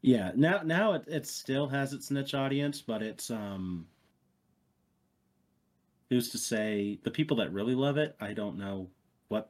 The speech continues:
their other hobbies are, besides maybe watching that film. Uh, <laughs> because it's not the greatest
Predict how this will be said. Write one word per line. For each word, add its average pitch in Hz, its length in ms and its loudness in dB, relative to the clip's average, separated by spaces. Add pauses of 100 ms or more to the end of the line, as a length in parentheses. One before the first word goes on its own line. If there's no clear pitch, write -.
(120)
their 110 180 0
other 107 200 0
hobbies 117 360 0
are, 117 220 0 (480)
besides 95 400 -2
maybe 95 320 -2
watching 92 320 -2
that 104 160 -2
film. 156 280 -2 (420)
Uh, 101 260 -4 (360)
<laughs> - 340 -14
because 160 760 4
it's - 380 -6 (1200)
not 151 200 2
the 160 60 0
greatest 123 580 -2